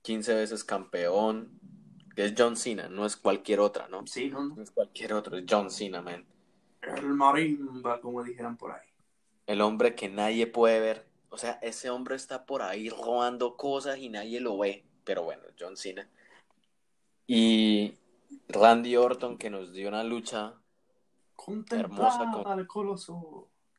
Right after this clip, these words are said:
Speaker 2: Que como
Speaker 1: <laughs>
Speaker 2: lucha y lucha y no desmaya. Ese mero, sí.
Speaker 1: Esto, Randy Orton,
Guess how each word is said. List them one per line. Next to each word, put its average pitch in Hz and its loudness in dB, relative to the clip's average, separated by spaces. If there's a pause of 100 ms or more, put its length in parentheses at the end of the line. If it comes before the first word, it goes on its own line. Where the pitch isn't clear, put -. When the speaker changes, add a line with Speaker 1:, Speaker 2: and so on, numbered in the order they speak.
(120)
Speaker 2:
Que 190 -14
como 196 2
Speaker 1:
<laughs> - 2
Speaker 2:
lucha 285 0
y 277 0
lucha 277 -2
y 175 -6
no 175 -8
desmaya. - -18 (100)
Ese 131 -8
mero, - -16
sí. - -20 (920)
Speaker 1:
Esto, 98 -2 (220)
Randy 110 -2
Orton, 110 2